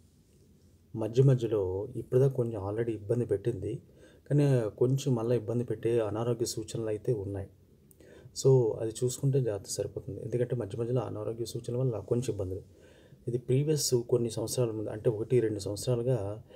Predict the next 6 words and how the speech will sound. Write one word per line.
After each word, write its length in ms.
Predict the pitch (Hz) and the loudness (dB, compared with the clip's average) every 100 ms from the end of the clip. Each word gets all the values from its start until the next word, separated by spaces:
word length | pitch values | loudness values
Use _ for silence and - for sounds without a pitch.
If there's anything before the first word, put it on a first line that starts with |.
| - - _ - | -20 -20 _ -6
అంతకుముందు 400 | 110 117 120 113 | -2 0 2 0
అయినా 180 | 101 | -2
సరే 640 | 98 - 92 98 107 123 127 - - | -4 -4 -2 -2 -2 -4 -8 -16 -4
కొన్ని 240 | 113 110 | -2 0
ఇబ్బందులు 380 | 107 101 127 127 | -4 2 4 4
వచ్చాయి. 380 | 104 - - - | 2 -8 -14 -12